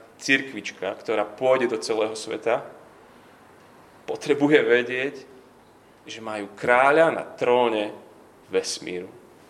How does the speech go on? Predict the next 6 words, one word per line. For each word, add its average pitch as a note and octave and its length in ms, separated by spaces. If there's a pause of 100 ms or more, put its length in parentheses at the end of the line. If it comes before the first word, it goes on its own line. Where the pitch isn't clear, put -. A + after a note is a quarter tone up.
(2000)
Preto D#3 320
Ježiš G2+ 480
nie G#2+ 320
je G2 80
tu - 160
dole, G2+ 320